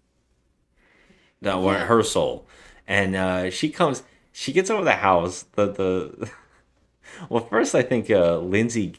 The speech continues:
Speaker 1: Lindsay comes first over, over the house, I think, before the groupie. And when Lindsay gets there, he basically is like,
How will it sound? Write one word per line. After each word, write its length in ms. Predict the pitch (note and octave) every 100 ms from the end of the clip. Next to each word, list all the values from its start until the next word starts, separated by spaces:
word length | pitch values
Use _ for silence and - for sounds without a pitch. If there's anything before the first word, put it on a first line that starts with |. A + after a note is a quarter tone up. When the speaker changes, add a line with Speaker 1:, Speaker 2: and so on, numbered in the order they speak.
| _ -
Speaker 1:
Lindsay 300 | A2+ F3 G3
comes 260 | - A#2+ F#2+
first 340 | - F#2+ F#2+ -
over, 420 | F2+ E2 F2 E2
over 160 | F#2 D#2+
the 80 | D#2
house, 220 | D#2 C#2+
I 60 |
think, 260 | C2+ - D2+
before 260 | E2 - D#2
the 100 | D2+
groupie. 480 | E2 E2 A#2+ C3+ - _ _ _ _ _ _ _ -
And 360 | G#2+ G2 G2+ - _ _
when 300 | F2+ G#2 G2+
Lindsay 280 | C3+ E3 C#3+
gets 280 | A2+ G2+ -
there, 420 | F#2 E2+ E2+ D#2+ -
he 180 | -
basically 480 | G2 A2+ C3+ A#2+ G#2+
is 120 | F2+ E2
like, 320 | D2+ C2